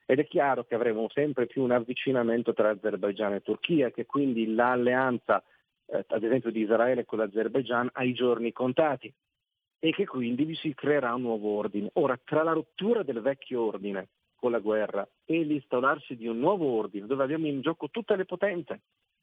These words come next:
l'Islam politico, i fratelli musulmani, quindi anche il Qatar, la Turchia, l'Azerbaigian, eh, e un, eh,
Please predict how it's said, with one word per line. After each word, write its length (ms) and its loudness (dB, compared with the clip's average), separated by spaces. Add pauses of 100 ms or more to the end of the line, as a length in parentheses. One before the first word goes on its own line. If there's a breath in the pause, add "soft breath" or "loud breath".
(420)
l'Islam 500 0
politico, 640 -2
i 80 -14
fratelli 340 -4
musulmani, 640 -2
quindi 260 -2
anche 220 0
il 40 -6
Qatar, 400 0 (920)
la 140 0
Turchia, 480 -2 (200)
l'Azerbaigian, 840 -2 (680)
eh, 640 0 (500)
e 380 2
un, 600 -8
eh, 440 -2